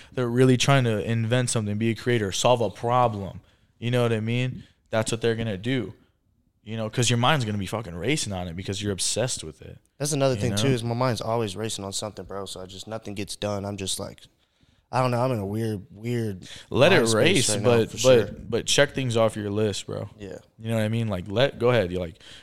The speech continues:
Speaker 1: your mind can go, but you gotta be active about it
Speaker 2: I
Speaker 1: at
Speaker 2: screenshot.
Speaker 1: least.
Speaker 2: This is, dude, I screenshotted something. I know you said no phones, but, bro, this, I had to screenshot this shit. It was a comment under an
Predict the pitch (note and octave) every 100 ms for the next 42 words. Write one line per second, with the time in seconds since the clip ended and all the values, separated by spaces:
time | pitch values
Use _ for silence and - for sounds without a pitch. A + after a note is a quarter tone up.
0 | - E2+ F#2+ B2+ C3 B2 A2+ G2 F2+ G2+
1 | F2+ F#2 E2+ - F#2+ G2+ G2 F#2 E2 F2+
2 | E2+ F2+ F2+ - F#2+ E2+ F2+ F2 C3 -
3 | C#3+ F3 G#2 A#2+ F3 - C#3 C#3+ A#2 C#3+
4 | - F3 - D#3+ D#3 D#3+ C#3+ C3 C#3+ B2+
5 | A#2+ B2 - A#2 B2 G#2+ G2 A#2+ G#2+ B2
6 | C#3+ - - B2+ C#3 A#2 - B2 A#2 G#2+
7 | G2+ G2 G#2 G2 C3 A#2+ G2+ - C3 B2
8 | G2+ A2 F#2+